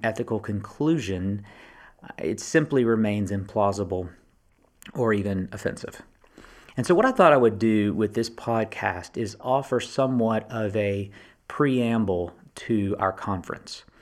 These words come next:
I'll use the conference to outline the Christian view of human sexuality. I'm gonna use this podcast to just hopefully make it a plausible view to consider. Now, in my experience dialoguing about this issue,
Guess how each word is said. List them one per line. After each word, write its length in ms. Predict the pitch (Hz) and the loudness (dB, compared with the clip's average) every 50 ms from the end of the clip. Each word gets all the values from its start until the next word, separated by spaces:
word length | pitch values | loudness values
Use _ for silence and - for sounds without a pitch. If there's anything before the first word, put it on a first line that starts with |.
| - - - - - - _ _ _ _ - | -20 -20 -20 -20 -20 -20 _ _ _ _ -2
I'll 120 | 123 123 | -2 -2
use 420 | 117 117 131 135 135 131 123 113 104 | 0 0 0 2 2 0 0 0 0
the 320 | 113 107 104 101 98 - - | 0 2 2 0 -2 -6 -8
conference 600 | - - - 160 160 151 139 - 123 113 101 - - | -10 0 4 4 4 4 2 0 0 0 0 -4 -4
to 140 | - 113 - - | -4 -2 0 2
outline 560 | 117 120 117 - 117 110 107 104 101 98 101 | 0 0 0 0 -2 -2 0 0 0 -2 -2
the 60 | 101 | -4
Christian 460 | 101 - - 113 - - - 107 101 | -4 -4 -4 -4 -2 -2 -4 -4 -4
view 340 | 95 101 104 107 104 104 101 | -2 -2 -2 0 0 0 0
of 100 | 98 - | 0 0
human 240 | - 113 104 101 101 | -2 -2 -2 -2 -2
sexuality. 760 | - 101 98 - - 104 110 127 143 135 120 107 107 113 - - - - - - - - - - | -2 -2 -2 -2 -2 2 2 4 4 4 2 2 0 -2 -4 -10 -18 -20 -20 -20 -20 -20 -10 -6
I'm 80 | 135 135 | -2 0
gonna 160 | 156 175 175 | 0 2 2
use 240 | 170 175 165 139 113 | 2 2 0 2 2
this 160 | 151 156 - | 0 -2 -2
podcast 680 | - - - 107 101 101 101 - 104 107 104 101 - - | -4 -4 -4 -2 -2 -2 -6 -4 0 0 0 0 -2 -6
to 80 | 120 113 | -6 -4
just 200 | 123 143 147 - | -4 -4 -6 -6
hopefully 520 | - - 175 98 - - - 151 139 120 | -4 -2 -2 -2 -2 -2 -2 -2 0 2
make 480 | 110 101 101 104 104 113 113 113 - 104 | 2 2 2 2 2 0 -2 -2 -2 -2
it 200 | 98 98 98 - _ _ | -2 -2 -4 -10 _ _
a 320 | 110 110 110 104 104 101 104 104 - - - - - _ _ | -4 -4 -2 -2 -4 -6 -8 -12 -18 -20 -20 -20 -20 _ _
plausible 680 | - - - 123 113 117 120 120 127 113 113 110 110 104 | -6 0 4 6 6 6 4 0 0 0 2 2 2 0
view 400 | 98 101 92 98 98 98 95 95 | -2 -4 -4 -2 -2 -2 -4 -6
to 100 | - - | -8 -8
consider. 460 | - 95 87 - - - - - - _ _ _ _ _ _ _ _ _ _ _ _ _ | -6 -6 -6 -4 -6 -8 -8 -8 -16 _ _ _ _ _ _ _ _ _ _ _ _ _
Now, 180 | - 120 110 110 | -2 0 2 2
in 80 | 113 | 4
my 180 | 131 139 160 165 | 4 4 4 2
experience 520 | 160 - - - 117 110 107 107 104 104 | 0 -2 0 2 2 2 2 0 -2 0
dialoguing 720 | - 110 107 107 110 104 98 98 98 98 98 104 101 98 98 | 0 2 2 4 4 2 4 2 2 2 2 0 -2 -2 -2
about 340 | 101 92 104 101 98 95 - | -4 -2 -2 -2 -2 0 0
this 200 | 113 98 - - | -2 -2 -2 -4
issue, 560 | - 139 151 147 - - - 98 98 95 95 | -4 -4 -4 -2 -4 -4 -2 -2 -2 -2 -4